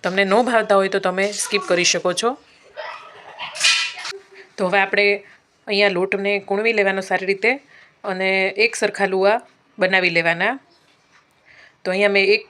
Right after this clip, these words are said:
વાટકો તુવેર અને વટાણા લીધા હતા, તેની સામે એક મોટો વાટકો, અ, મેંદાનો લોટ લીધો છે. તમે અડધો મેંદો અને અડધો ઘઉંનો લોટ એવી રીતે પણ લઈ શકો છો. આ એકદમ પરફેક્ટ છે. અહીંયા લોટ અને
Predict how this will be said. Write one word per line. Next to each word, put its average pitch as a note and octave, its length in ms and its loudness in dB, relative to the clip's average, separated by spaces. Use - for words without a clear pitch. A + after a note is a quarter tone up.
વાટકો G#3+ 420 4
તુવેર G#3 340 4
અને G#3 140 2
વટાણા G3 340 2
લીધા G3 240 2
હતા, G3+ 180 2
તેની F#3+ 220 0
સામે F#3+ 320 0
એક G#3 240 0
મોટો G3 240 0
વાટકો, G#3 440 0
અ, F#3+ 260 0
મેંદાનો F#3+ 400 0
લોટ F#3+ 260 -2
લીધો F3+ 240 2
છે. A#3 200 -2
તમે F#3+ 240 -2
અડધો F3+ 260 0
મેંદો G3 260 2
અને G3 160 -2
અડધો F#3+ 280 0
ઘઉંનો G3 280 -4
લોટ F#3 200 -2
એવી F3+ 260 0
રીતે G#3+ 180 0
પણ G3+ 180 -4
લઈ F3 140 -2
શકો F3+ 260 -6
છો. A3 260 -10
આ F#3 40 2
એકદમ F#3 280 2
પરફેક્ટ G3+ 440 2
છે. F3 300 -6
અહીંયા F#3+ 240 2
લોટ G3 260 0
અને F#3+ 460 0